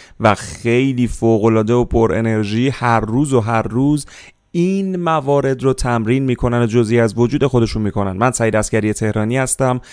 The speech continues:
با کورس و دورهٔ کوین ترودو، کورس القایی کوین ترودو در خدمت شما هستیم. چیزی که قابل ذکر همین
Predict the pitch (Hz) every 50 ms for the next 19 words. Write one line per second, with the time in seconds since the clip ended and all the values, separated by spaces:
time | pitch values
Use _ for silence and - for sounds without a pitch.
0 | - - - - - 123 131 127 120 113 - - - 131 139 151 170 170 156 -
1 | - - 135 131 117 110 107 120 123 120 120 117 113 123 143 143 135 127 123 -
2 | 123 117 110 117 113 104 - - 113 110 107 101 110 113 120 127 127 120 - 113
3 | - - - - 113 110 107 101 110 113 113 139 170 180 175 156 - 131 120 113
4 | 117 107 - - 117 110 104 110 104 107 110 117 - - 117 113 101 110 107 104
5 | - 107 - - 131 127 127 131 131 120 104 98 - - - - - - - -
6 | - - - - - - - 240 226 226 226 185 - - 196 180 175 156 139 147
7 | 131 135 120 107 110 143 175 180 - - 143 135 135 123 123 120